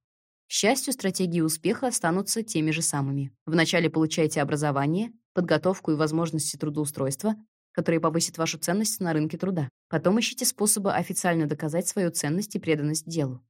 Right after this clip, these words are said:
В конце концов, все двери перед вами откроет не название вашего учебного заведения, а то имя,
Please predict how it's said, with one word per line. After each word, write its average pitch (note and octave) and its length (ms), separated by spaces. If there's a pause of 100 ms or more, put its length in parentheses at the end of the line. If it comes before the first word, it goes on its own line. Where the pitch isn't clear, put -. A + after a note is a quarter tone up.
В - 80
конце D#3+ 260
концов, D#3 380
все - 160
двери F3 300
перед A3 240
вами G3+ 240
откроет F#3 600
не F3+ 140
название E3+ 480
вашего G#3+ 320
учебного F#3+ 460
заведения, E3+ 580 (260)
а F3+ 120
то - 100
имя, D#3+ 360